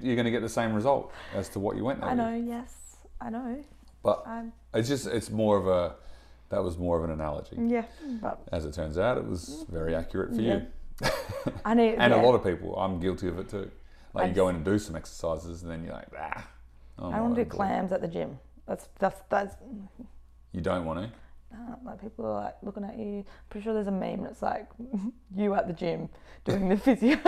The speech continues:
Speaker 2: <laughs> doing the physio appointed exercises, and it's like
Speaker 1: Mm.
Speaker 2: a girl doing clams.
Speaker 1: But you know what's funny is that, um,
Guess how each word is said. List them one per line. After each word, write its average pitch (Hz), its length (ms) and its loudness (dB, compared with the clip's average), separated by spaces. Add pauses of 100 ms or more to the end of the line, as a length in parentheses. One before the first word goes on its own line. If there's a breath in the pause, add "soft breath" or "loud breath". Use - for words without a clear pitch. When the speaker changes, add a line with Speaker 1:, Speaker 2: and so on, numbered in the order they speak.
(200)
Speaker 2:
<laughs> - 260 -6
doing 226 260 6
the 208 80 4
physio 202 360 8
appointed 185 400 4
exercises, 196 640 0
and 180 100 -6
it's 214 120 0
like 202 140 4
Speaker 1:
Mm. 180 40 -2
Speaker 2:
a 175 40 0
girl 170 200 -2
doing 165 220 -4
clams. - 340 -6 (960 soft breath)
Speaker 1:
But - 380 4 (240)
you 123 100 0
know 135 100 4
what's 110 140 2
funny 104 320 2
is 87 140 -2
that, 95 420 2
um, 82 640 -4